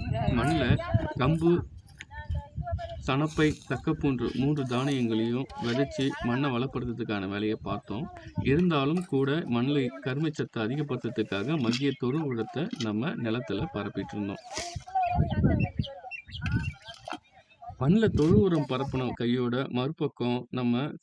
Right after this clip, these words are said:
சொட்டு நீர் அமைப்புக்கான வேலைகளை செஞ்சுட்டு இருந்தோம். மெயின் லைன் சொல்லக்கூடிய ரெண்டு அங்குல பைப், அதாவது பி வி சி பைப்ல பதினாறு எம் எம் drill bit-ஐ கொண்டு சொட்டு நீர்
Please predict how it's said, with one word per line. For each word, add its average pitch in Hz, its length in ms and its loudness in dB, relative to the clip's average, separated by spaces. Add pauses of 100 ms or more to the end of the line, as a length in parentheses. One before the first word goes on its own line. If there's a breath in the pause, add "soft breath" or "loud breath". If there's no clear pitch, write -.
சொட்டு 151 260 -2
நீர் 190 160 2
அமைப்புக்கான 120 800 0 (420)
வேலைகளை 135 500 2
செஞ்சுட்டு 120 240 -2
இருந்தோம். 110 320 -2 (220)
மெயின் 147 260 4
லைன் 165 200 6
சொல்லக்கூடிய 123 600 0
ரெண்டு 143 340 0
அங்குல 127 240 0 (280)
பைப், 131 160 0 (320)
அதாவது 120 360 -2
பி 135 120 -2
வி 135 120 4
சி 131 200 -2
பைப்ல 110 440 0 (300 soft breath)
பதினாறு 160 440 4
எம் 123 100 2
எம் 120 160 2
drill 123 160 0
bit-ஐ 139 200 -2
கொண்டு 113 380 0
சொட்டு 139 360 -2
நீர் 160 240 4